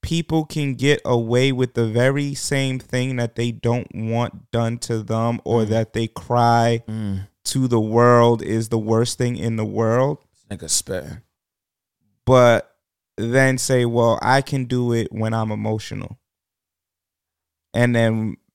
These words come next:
Speaker 1: I can take it back because I was emotional."
Speaker 2: Yo. Now that's the danger. Taking it back. That's the, that's, that's danger.
Speaker 1: But that's where we are. We're at this space where this is becoming a commonality.
Speaker 2: Becoming
Speaker 1: It
Speaker 2: the norm,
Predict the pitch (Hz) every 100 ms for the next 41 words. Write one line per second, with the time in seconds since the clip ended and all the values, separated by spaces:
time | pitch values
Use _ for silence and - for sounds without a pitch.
0 | _ - 123 135 120 131 110 110 127 131
1 | - - - 110 110 107 - - 110 156
2 | - - 120 _ _ - 95 82 73 76
3 | - - _ _ _ _ _ 104 98 98
4 | 104 147 - 131 117 147 262 113 82 _
5 | _ _ _ - 170 - 151 104 131 190
6 | - 104 196 - 160 147 147 147 285 214
7 | 196 254 170 247 214 98 - _ _ _
8 | - 139 220 214 202 175 180 226 160 175
9 | 214 214 208 180 - 185 220 214 175 165
10 | 156 156 160 151 147 143 _ _ _ _
11 | _ _ - 151 - 170 170 156 - 156
12 | 147 135 135 165 180 120 107 - 127 113
13 | 117 147 127